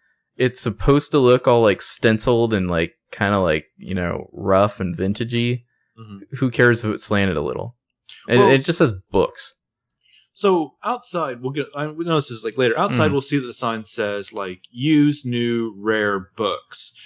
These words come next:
Speaker 2: And there's such, like, a cavalcade of fonts there that it looks like a goddamn ransom note.
Speaker 1: Yeah, well, that's, that's, like, the,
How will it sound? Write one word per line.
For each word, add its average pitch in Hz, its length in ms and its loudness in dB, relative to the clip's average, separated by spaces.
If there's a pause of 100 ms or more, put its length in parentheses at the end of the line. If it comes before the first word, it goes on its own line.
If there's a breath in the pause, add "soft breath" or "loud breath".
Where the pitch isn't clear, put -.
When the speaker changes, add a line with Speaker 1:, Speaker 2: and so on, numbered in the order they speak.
(120 loud breath)
Speaker 2:
And 139 260 -2
there's 156 240 -2
such, 208 420 -6
like, 240 120 -6
a 107 180 -4
cavalcade 175 640 -2
of 104 80 -10
fonts 120 560 -4
there 101 200 -8
that 110 120 -4
it 110 80 -8
looks 147 220 -6
like 151 100 -14
a 104 80 -18 (140)
goddamn 120 520 -4
ransom 95 420 -10
note. - 260 -20 (760 soft breath)
Speaker 1:
Yeah, 165 260 8
well, 131 120 8
that's, 147 240 6
that's, 147 240 0
like, 151 200 -2
the, 104 300 2